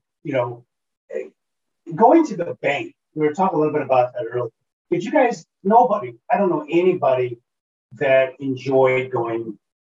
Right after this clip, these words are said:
to, to the bank, right? Um, but we did it. We did it because, for lots of reasons, right? I mean,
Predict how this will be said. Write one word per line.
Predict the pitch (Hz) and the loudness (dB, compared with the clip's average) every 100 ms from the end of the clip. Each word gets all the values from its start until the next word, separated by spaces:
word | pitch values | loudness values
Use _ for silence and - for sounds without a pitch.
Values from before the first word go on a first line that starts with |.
| - | -6
to, | 117 113 107 - _ | -4 -4 -6 -14 _
to | - | -10
the | 107 104 | -8 -6
bank, | - - - - | -6 -6 -10 -6
right? | 107 110 117 - _ _ _ - | -2 -2 -4 -10 _ _ _ 0
Um, | 127 123 123 120 120 - _ _ _ _ - | 4 6 6 4 -4 -16 _ _ _ _ -2
but | 151 | 0
we | 151 | 0
did | 160 180 147 | 0 0 -2
it. | - _ _ _ | -10 _ _ _
We | 151 151 | -6 0
did | 180 | 2
it | 175 | 2
because, | 151 - 135 135 131 - | -2 -2 0 0 0 -2
for | 147 | 0
lots | 147 190 - | 2 2 0
of | 117 | -10
reasons, | 113 110 113 120 | -12 -10 -8 -4
right? | 131 | -2
I | 127 | -2
mean, | 123 123 | -6 -8